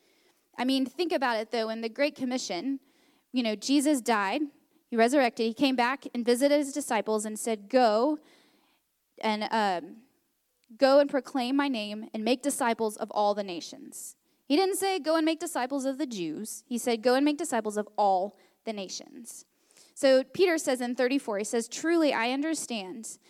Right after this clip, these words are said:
that God shows no partiality, but in every nation, anyone who fears him and does what is right is acceptable to him." So it takes the disciples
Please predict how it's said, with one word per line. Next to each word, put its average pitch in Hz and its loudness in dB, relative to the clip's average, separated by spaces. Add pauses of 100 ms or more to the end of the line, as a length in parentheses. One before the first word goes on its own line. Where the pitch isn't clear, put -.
(160)
that 226 -2
God 247 0
shows 247 -2
no 247 0
partiality, 202 -6 (100)
but 220 -4
in 233 -4
every 269 -2
nation, 202 -6
anyone 277 0
who 269 -2
fears 208 -10
him 202 -8
and 202 -12
does 226 0
what 240 -2
is 240 -6
right 196 -4
is 202 -8
acceptable 220 -8
to - -16
him." - -18 (1080)
So 302 4
it 285 6
takes 370 0
the 339 -2
disciples 262 -4